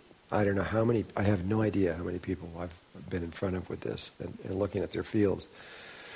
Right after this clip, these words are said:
But I've talked to lots of them. And, um, and what I find is that there, there's a spectrum.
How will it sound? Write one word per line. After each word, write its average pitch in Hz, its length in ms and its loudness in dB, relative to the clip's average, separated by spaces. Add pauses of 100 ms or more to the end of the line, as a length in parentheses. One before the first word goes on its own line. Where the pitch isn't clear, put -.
(320)
But 107 260 8
I've 92 160 2
talked 123 300 10
to 101 80 6
lots 98 400 6
of 82 100 0
them. - 240 -4 (560)
And, 101 480 4 (180)
um, 95 420 0 (1500)
and 104 360 0 (600)
what 127 160 12
I 113 100 12
find 127 340 12
is 107 160 8
that 104 160 6
there, 104 260 10
there's 113 300 4
a 110 60 6
spectrum. 90 600 4